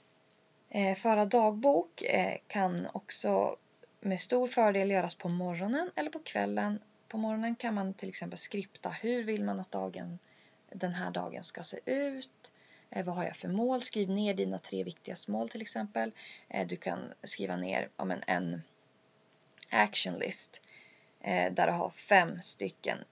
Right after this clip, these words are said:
critical tasks som du ska, eh, som du ska göra då varje dag. Och när du har gjort en av de här uppgifterna, då kan du kryssa för den. Och målet är då att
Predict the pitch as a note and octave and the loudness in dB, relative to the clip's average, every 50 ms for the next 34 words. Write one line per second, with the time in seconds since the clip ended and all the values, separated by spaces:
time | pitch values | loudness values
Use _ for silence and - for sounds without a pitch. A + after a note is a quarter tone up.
0 | _ _ - - - F#2+ - - - - - D3 D#3 - _ _ - - - - | _ _ -6 -2 -2 -2 -2 -4 -8 -6 -6 -6 -8 -10 _ _ -2 0 2 2
1 | - - - - - - - F2+ F2 F#2 - - - - - - - - - - | 0 0 -6 -12 -14 -8 -6 -6 -6 -4 -6 -6 -6 -6 -4 -6 -2 -2 -2 -2
2 | - - - - - - _ _ - - C2+ A1+ - - _ _ _ - - - | -4 -10 -20 -20 -20 -20 _ _ -4 -2 -2 0 -2 -4 _ _ _ -6 -4 -4
3 | F3 - - - - - - - - - - - _ _ _ _ G3+ F#3 G3 F3+ | -4 -4 -4 -4 -2 0 0 0 0 -4 -6 -12 _ _ _ _ 0 4 4 6
4 | - - - - F#3+ F#3 - - - F#3 F3+ E3+ E3 E3 F3 - - - - - | 6 4 2 2 0 0 0 2 4 6 4 4 2 0 -2 0 0 2 2 0
5 | G3 G3 G3 _ - - - - _ _ - - G3+ G3 - - - A#3 A#3+ A#3+ | -2 -4 -8 _ -18 -20 -20 -20 _ _ 4 4 4 4 -2 -8 0 2 6 6
6 | A3+ G#3+ A3 G#3+ G#3 G3 F#3 F#3 F3+ _ - F3+ E3+ E3 E3+ E3+ E3+ - - _ | 6 6 6 4 6 4 4 2 0 _ 0 0 2 2 0 -2 -4 -6 -6 _
7 | - E3+ F3 - F2 - - - - F3+ E3+ E3+ F3 F3 E3+ - - F#3+ - - | 0 0 0 0 -4 -10 -10 -4 -4 -2 -2 -2 -2 -2 -2 -2 -2 -4 -6 -6
8 | F#3+ F#3+ - - - G#3 A3 A#3 - - _ G#3+ A#3 A#3 - C4 C4 B3+ B3+ B3 | -8 -8 -6 -2 0 0 2 0 0 -2 _ -4 -4 -2 0 -2 -2 -2 -2 -4
9 | B3 - - A3+ - B3 A#3 G#3+ G3+ - C#2 - G#3 - - - - - _ _ | -4 -4 -4 -2 0 2 2 2 2 -2 -6 -6 -8 -10 -12 -20 -20 -20 _ _
10 | - - A2 G#2 G2+ G#2 - - - _ - G#3 G3+ F#3+ F#3+ F#3 F3+ - - F#2 | -2 2 4 6 6 6 4 2 -2 _ 4 4 6 6 4 4 2 2 4 4
11 | F3 E3 - - - - - _ _ _ - | 6 6 4 2 0 0 -2 _ _ _ -16